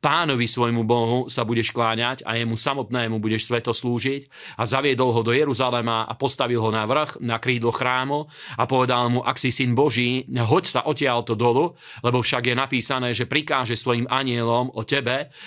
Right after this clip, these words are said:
aby ťa ostríhali, a že ťa uchopia na ruky, aby si si snáď neudrel svoje nohy o kameň. A Ježiš odpovedal a riekol mu: Je povedané: Nebudeš pokúšať Pána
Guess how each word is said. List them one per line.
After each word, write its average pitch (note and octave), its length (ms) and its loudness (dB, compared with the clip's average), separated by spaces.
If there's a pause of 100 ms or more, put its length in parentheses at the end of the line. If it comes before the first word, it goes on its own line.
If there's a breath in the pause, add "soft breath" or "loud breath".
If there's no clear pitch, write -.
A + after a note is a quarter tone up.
aby B2 240 2
ťa - 160 -4
ostríhali, B2 720 0
a B2+ 80 -4
že A#2+ 160 0
ťa - 160 -2
uchopia A#2+ 400 0
na C3+ 140 -2
ruky, B2 400 0
aby A#2+ 240 -2
si B2 140 0
si A#2+ 100 0
snáď A#2 420 0
neudrel A#2+ 280 2
svoje A#2 260 2
nohy A#2+ 240 0
o A#2 80 -2
kameň. A#2+ 460 -2 (340 loud breath)
A B2 140 2
Ježiš B2 260 2
odpovedal B2+ 560 0
a A#2 80 -2
riekol C3 380 2
mu: A#2+ 160 2
Je A2+ 80 0
povedané: B2 800 0 (240 loud breath)
Nebudeš C3+ 500 2
pokúšať C3 560 0
Pána C#3 560 0